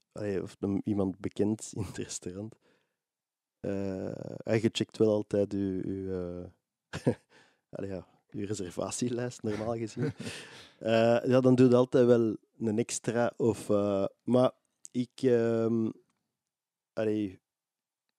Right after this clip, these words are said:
Speaker 1: gezien dat mijn, mijn verleden, allee, sommelier is en, en ook, ik ben heel veel met food pairing bezig en, ehm, vind ik altijd tof dat je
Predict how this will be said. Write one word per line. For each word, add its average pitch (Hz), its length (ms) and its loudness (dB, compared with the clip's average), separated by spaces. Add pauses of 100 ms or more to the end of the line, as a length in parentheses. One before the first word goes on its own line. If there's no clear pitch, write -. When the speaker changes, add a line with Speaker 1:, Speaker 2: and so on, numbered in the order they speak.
(300)
Speaker 1:
gezien 117 360 -2
dat 120 160 4
mijn, 107 400 2
mijn 98 180 0
verleden, 101 480 2 (120)
allee, 98 160 -10
sommelier 98 560 -6
is - 220 -12
en, - 160 -10
en 98 260 -8
ook, - 160 -20
ik - 260 -10
ben 92 80 -4
heel 95 100 -6
veel 104 180 -4
met 101 180 -4
food - 280 -8
pairing 101 380 -4
bezig 101 360 -4
en, 92 160 -10 (800)
ehm, 107 520 2 (640)
vind 117 220 2
ik 107 100 -2
altijd 135 460 2 (640)
tof 143 200 2
dat 131 180 0
je 110 240 4